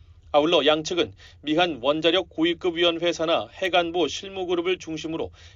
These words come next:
양국 간 핵안보 분야 협력이 활발히 이루어지고 있는 점을 평가하고 해당 분야에서 협력을 계속 강화해 나가기로 했다고 덧붙였습니다. 루비 총장은 또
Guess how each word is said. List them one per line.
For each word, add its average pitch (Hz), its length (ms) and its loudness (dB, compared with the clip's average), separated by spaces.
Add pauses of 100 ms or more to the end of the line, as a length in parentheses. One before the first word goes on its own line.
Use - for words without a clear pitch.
양국 147 320 2
간 139 260 0
핵안보 175 600 -2
분야 156 320 0
협력이 160 640 -6
활발히 170 500 0
이루어지고 165 440 0
있는 156 180 0
점을 160 200 0
평가하고 147 640 -4 (400)
해당 175 340 2
분야에서 160 560 2
협력을 180 460 -4 (240)
계속 156 420 0
강화해 160 460 2
나가기로 156 440 2
했다고 123 440 -2
덧붙였습니다. - 800 -12 (800)
루비 160 260 2
총장은 185 460 -2
또 165 240 -2